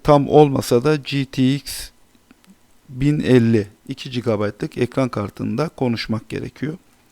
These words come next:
G T X bin elli R X beş yüz altmışa göre çok daha iyi bir ekran kartı.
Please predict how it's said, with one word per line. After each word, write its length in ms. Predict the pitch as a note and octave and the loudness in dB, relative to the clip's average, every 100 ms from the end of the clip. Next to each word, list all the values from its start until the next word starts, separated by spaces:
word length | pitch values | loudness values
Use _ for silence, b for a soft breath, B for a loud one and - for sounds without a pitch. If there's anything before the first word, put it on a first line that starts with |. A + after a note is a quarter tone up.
| B B B B B B B B B B | B B B B B B B B B B
G 180 | D#3 D#3 | -8 -4
T 160 | F3+ | -4
X 220 | E3+ - | -4 -4
bin 120 | F3 D3+ | -2 0
elli 480 | A#2 C3+ F3+ F3+ - - - | 0 -2 -4 -6 -8 -16 -14
R 220 | A#2+ D3 D3 | -8 -4 -4
X 200 | - C3+ | -2 0
beş 220 | C3+ - | 0 0
yüz 140 | C3+ | 0
altmışa 420 | B2+ B2 C#3 - | 0 0 -2 0
göre 260 | A#2+ B2 E3 | 4 2 2
çok 300 | - C3+ - | 2 0 2
daha 240 | B2 C#3+ | 2 4
iyi 240 | C#3 B2 C3 | 2 2 2
bir 120 | A2+ | 0
ekran 280 | G#2+ G#2+ G2+ | -2 -2 -2
kartı. 560 | G2+ F#2+ - D#3 F3+ | -2 -4 -4 -6 -6